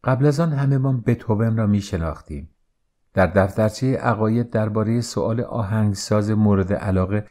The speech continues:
می‌نوشتیم بتهوون و در برابر آهنگ مورد علاقه می‌نوشتیم مرا ببوس. به چارچوب در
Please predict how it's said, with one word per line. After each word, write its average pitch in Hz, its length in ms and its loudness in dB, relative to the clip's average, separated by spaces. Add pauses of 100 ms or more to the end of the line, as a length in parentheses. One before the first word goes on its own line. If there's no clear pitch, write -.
می‌نوشتیم 98 560 2
بتهوون 92 680 -2 (420)
و 90 100 -2
در 90 180 2
برابر 101 440 2
آهنگ 113 560 0
مورد 101 440 4
علاقه 104 500 2
می‌نوشتیم 101 600 2
مرا 87 320 0
ببوس. 85 720 -8 (4000)
به 98 100 0
چارچوب 120 640 2
در 117 300 2